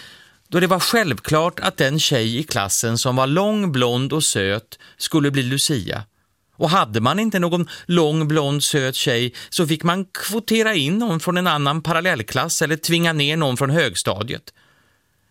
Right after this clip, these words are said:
Jag var kär i Maria Pettersson,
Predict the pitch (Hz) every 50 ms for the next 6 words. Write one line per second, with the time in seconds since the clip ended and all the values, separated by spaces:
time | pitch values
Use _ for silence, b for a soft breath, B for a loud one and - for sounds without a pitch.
0 | _ _ - - 160 180 185 185 180 196 180 - - 127 107 110 113 120 120 -
1 | B B B B B B B 143 135 131 127 135 156 143 113 98 - - 156 147
2 | - _ - - 98 - - - - 107 92